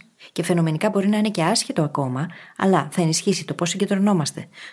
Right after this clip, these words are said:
το πόσο καλύτερη ποιότητα σκέψης έχουμε, το πόσο πιο ξεκουραστοί είμαστε, το πόσο πιο συμπαθητικοί μπορεί να φαινόμαστε, το πόσο βελτιστοποιείται η ίδια μας η δουλειά και τα αποτελέσματα που φέρνουμε εκεί,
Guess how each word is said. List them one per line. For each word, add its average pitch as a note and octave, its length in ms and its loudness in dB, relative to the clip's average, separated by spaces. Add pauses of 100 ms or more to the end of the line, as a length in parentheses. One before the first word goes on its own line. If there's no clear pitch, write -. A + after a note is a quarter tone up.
το D#3 100 -2
πόσο F#3+ 520 0
καλύτερη G3+ 500 2
ποιότητα G3 300 0
σκέψης G#3 380 -2
έχουμε, D#3 460 -2 (500)
το E3 100 -6
πόσο E3+ 280 0
πιο F#3+ 160 -6
ξεκουραστοί G3 500 -2
είμαστε, D#3+ 460 0 (300)
το E3+ 200 -4 (100)
πόσο G3+ 280 2
πιο - 160 -2
συμπαθητικοί G#3+ 800 2
μπορεί F3 200 6
να D#3 120 6
φαινόμαστε, C#3 580 2 (320)
το F3+ 100 0
πόσο F#3 260 2
βελτιστοποιείται G3 760 2
η G3+ 80 6
ίδια G#3+ 200 2
μας A3+ 160 0
η F#3 40 -10
δουλειά G3+ 260 2
και A#3+ 100 -4
τα - 40 -4
αποτελέσματα F#3+ 580 0
που - 80 -10
φέρνουμε C#3+ 360 -2
εκεί, C3 320 -6